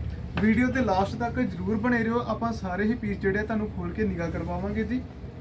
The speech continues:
ਫੈਬਰਿਕ ਰਹਿਣਾ ਜੀ ਪਿਓਰ ਕਾਟਨ ਦਾ, ਟੂ ਬਾਈ ਟੂ ਦੀ ਕਾਟਨ ਰਵੇਗੀ ਜੀ।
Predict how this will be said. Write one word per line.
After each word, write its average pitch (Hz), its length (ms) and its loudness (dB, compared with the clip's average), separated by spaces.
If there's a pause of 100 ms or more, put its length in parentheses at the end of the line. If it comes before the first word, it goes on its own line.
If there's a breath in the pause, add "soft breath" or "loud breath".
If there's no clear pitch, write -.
(1000)
ਫੈਬਰਿਕ 202 420 2
ਰਹਿਣਾ 233 300 4
ਜੀ 269 160 0 (120)
ਪਿਓਰ 240 380 4
ਕਾਟਨ 202 340 2
ਦਾ, 240 200 2 (760)
ਟੂ 240 140 0
ਬਾਈ 262 160 8
ਟੂ 233 140 -2
ਦੀ 240 120 0
ਕਾਟਨ 196 380 2
ਰਵੇਗੀ 233 320 2
ਜੀ। 247 120 -2